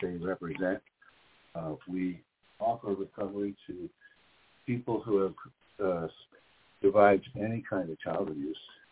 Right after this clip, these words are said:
and, uh, and we have, as a result, thousands of people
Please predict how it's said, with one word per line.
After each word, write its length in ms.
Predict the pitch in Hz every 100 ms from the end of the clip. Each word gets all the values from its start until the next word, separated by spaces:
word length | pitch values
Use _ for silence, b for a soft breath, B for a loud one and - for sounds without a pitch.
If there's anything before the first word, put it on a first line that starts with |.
| _ -
and, 280 | 101 98 98 B B B - _
uh, 280 | 90 90 92 - _ 101
and 360 | 104 104 101 - - _ 104
we 140 | 107 -
have, 200 | 101 98 - -
as 140 | 92 92
a 40 |
result, 440 | 95 92 107 92 - - _ _
thousands 480 | 104 98 101 101 95
of 120 | 90
people 420 | 104 95 87 82